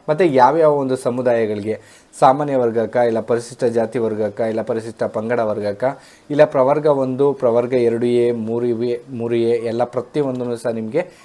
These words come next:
ಇಲ್ಲೇ ಮೆನ್ಷನ್ ಮಾಡಿರುವಂಥದ್ದು. ಇದನ್ನು ನಾನು ನಿಮಗೆ ನಮ್ಮ ಒಂದು Telegram ಚಾನಲ್ ಏನಿದೆ, so ಡಿಸ್ಕ್ರಿಪ್ಷನಲ್ಲಿ Telegram ಚಾನಲ್ ಇರುತ್ತೆ, ಅದಕ್ಕೆ ಜಾಯಿನ್ ಆಗಿ, ಜಾಯಿನ್ ಆದಮೇಲೆ ನಿಮಗೆ ಫುಲ್ ನೋಟಿಫಿಕೇಷನ್ ಏನಿದೆ, ಈ ಫುಲ್ ನೋಟಿಫಿಕೇಷನ್ನ ನಿಮ್ಮೇ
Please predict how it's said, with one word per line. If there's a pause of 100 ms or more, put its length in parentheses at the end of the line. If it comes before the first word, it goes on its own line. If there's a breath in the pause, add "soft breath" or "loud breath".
(160 loud breath)
ಇಲ್ಲೇ
ಮೆನ್ಷನ್
ಮಾಡಿರುವಂಥದ್ದು. (240 loud breath)
ಇದನ್ನು
ನಾನು
ನಿಮಗೆ
ನಮ್ಮ
ಒಂದು
Telegram
ಚಾನಲ್
ಏನಿದೆ,
so
ಡಿಸ್ಕ್ರಿಪ್ಷನಲ್ಲಿ
Telegram
ಚಾನಲ್
ಇರುತ್ತೆ,
ಅದಕ್ಕೆ
ಜಾಯಿನ್
ಆಗಿ,
ಜಾಯಿನ್
ಆದಮೇಲೆ
ನಿಮಗೆ (340 loud breath)
ಫುಲ್
ನೋಟಿಫಿಕೇಷನ್
ಏನಿದೆ,
ಈ
ಫುಲ್
ನೋಟಿಫಿಕೇಷನ್ನ
ನಿಮ್ಮೇ